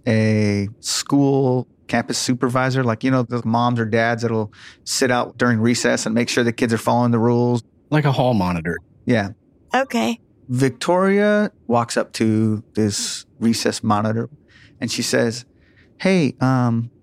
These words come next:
Speaker 1: is it okay for my dad to touch me?" And the lady looks at her and says, "Oh, don't start that. Just go on and play."
Speaker 3: No.
Speaker 1: Yeah. And so she's totally rejected by this lady.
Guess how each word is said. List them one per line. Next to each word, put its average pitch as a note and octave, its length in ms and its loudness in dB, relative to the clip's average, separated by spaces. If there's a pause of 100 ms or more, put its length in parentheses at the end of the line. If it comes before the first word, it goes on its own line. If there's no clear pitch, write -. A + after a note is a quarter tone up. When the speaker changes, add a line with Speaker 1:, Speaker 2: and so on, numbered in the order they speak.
(240)
Speaker 1:
is - 120 0
it F3 80 0
okay E3 600 0
for D3 180 -2
my B2 180 2
dad B2 560 0 (100)
to - 100 -14 (120)
touch - 280 -6
me?" D3 280 0 (1400)
And A2+ 580 0 (160)
the A#2 80 -2
lady A#2 240 2
looks A#2+ 240 -2
at B2 160 2
her A#2+ 300 0
and A2+ 120 -2
says, A2 240 -4
"Oh, C3+ 420 0 (200)
don't B2+ 180 -2
start - 300 -4
that. G2 180 -6
Just - 320 -6
go A#2+ 100 -2
on A2+ 120 2
and G2 100 -8
play." - 200 -14 (220)
Speaker 3:
No. F#3+ 760 -4
Speaker 1:
Yeah. A2 220 0 (680)
And A#2+ 160 0
so C3+ 140 0
she's C3 300 0
totally C#3+ 800 2 (180)
rejected A#2 520 -2 (100)
by A#2+ 140 2
this A#2 180 -2
lady. G#2+ 280 -4